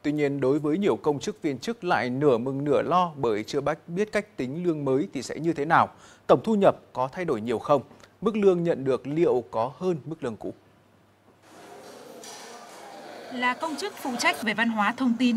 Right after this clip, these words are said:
Speaker 2: đã hai mươi hai năm, tính cả lương và phụ cấp, chị Ngân được tám triệu bốn trăm nghìn đồng một tháng. Gia đình chị phải chi tiêu dè sẻn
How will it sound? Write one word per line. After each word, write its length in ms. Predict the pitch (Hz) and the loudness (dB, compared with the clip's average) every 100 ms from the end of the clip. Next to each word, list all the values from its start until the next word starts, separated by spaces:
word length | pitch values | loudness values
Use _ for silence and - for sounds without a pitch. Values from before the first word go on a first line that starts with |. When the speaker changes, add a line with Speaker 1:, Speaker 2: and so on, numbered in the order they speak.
| 214 | 4
Speaker 2:
đã 200 | 202 285 | 4 4
hai 260 | 269 262 220 | 4 2 2
mươi 80 | |
hai 220 | 226 220 208 | 2 2 6
năm, 260 | 220 208 - - - - | 4 4 -4 -18 -20 0
tính 160 | 240 294 | 4 6
cả 140 | 330 202 | 8 8
lương 340 | 247 285 254 190 | 6 4 2 2
và 180 | 208 190 | 2 2
phụ 180 | 226 202 | -2 0
cấp, 220 | 330 - - - - | 2 2 -4 -16 -6
chị 140 | 294 | 2
Ngân 340 | 240 233 208 190 | 6 6 4 2
được 160 | 208 202 | -2 0
tám 240 | - 196 254 | 2 4 2
triệu 260 | 320 269 180 | 0 0 0
bốn 160 | 196 247 | -2 2
trăm 180 | 302 | 4
nghìn 100 | 233 | 4
đồng 180 | 196 180 | 4 0
một 100 | 180 | -2
tháng. 300 | 180 180 214 320 - - - - - | -2 -2 -2 -6 -12 -20 -18 -4 4
Gia 100 | 269 | 4
đình 180 | 220 185 | 4 0
chị 240 | - 214 - | -2 -4 0
phải 180 | 214 180 | 0 0
chi 220 | - 285 285 | 0 -2 0
tiêu 200 | 285 262 | -2 -2
dè 200 | 254 214 | -2 -2
sẻn 280 | 247 214 | 0 0